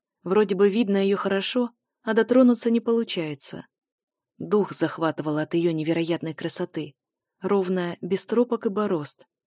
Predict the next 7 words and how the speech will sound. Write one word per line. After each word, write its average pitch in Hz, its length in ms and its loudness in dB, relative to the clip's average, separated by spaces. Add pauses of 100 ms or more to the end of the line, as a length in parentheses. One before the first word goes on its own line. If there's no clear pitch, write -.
(380)
В - 80 -12
серо-дымчатом 208 800 0
осеннем 196 420 -2
цвете 220 380 -2
долина 190 400 2
почти 196 400 -8
сияла. 165 640 -4